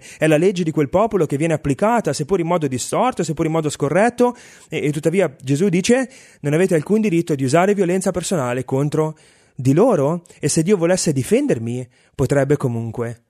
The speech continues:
farlo." Così quando i governi fanno ciò che è ingiusto e quando persone compiono atti ingiusti in nome del governo, noi non abbiamo il diritto di,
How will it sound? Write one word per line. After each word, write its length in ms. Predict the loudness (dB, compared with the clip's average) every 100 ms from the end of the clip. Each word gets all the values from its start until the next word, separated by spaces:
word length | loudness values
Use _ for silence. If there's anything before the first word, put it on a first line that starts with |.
| _
farlo." 480 | -4 0 2 0 -2
Così 220 | -2 -2
quando 240 | 0 0 0
i 40 |
governi 380 | 0 0 0 0
fanno 300 | -2 -2 -2
ciò 200 | 0 0
che 120 | 0
è 40 | -4
ingiusto 560 | 2 2 4 0 0 -6 -20 _
e 100 | -6
quando 400 | -4 -2 -2 -2
persone 600 | -4 -4 -2 -2 -4 -6
compiono 480 | 0 2 2 -2 -2
atti 160 | -4 -6
ingiusti 420 | -2 -2 -2 -6
in 120 | -4
nome 180 | -4 -2
del 120 | -2
governo, 460 | 0 2 2 0 -6 -12 -20 _
noi 100 | -6
non 80 | -4
abbiamo 240 | 0 0
il 60 | 0
diritto 280 | 0 -2 -2
di, 180 | -4